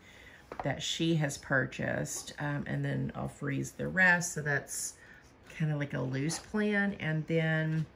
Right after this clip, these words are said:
for Sunday, uh, let's see, lunch, probably breakfast and lunch at Mom and Dad's.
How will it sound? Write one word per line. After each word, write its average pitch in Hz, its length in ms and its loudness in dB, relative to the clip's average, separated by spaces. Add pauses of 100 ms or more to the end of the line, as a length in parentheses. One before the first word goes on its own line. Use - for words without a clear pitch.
(640)
for 156 560 -4
Sunday, 202 1160 2 (1500)
uh, 156 280 -4
let's - 280 -4
see, 67 680 -6 (1500)
lunch, 156 440 -2 (160)
probably 175 340 -2
breakfast - 600 -4
and 52 180 -4
lunch 55 260 -6
at - 100 -8
Mom 73 200 -2
and 71 120 0
Dad's. 151 1000 -4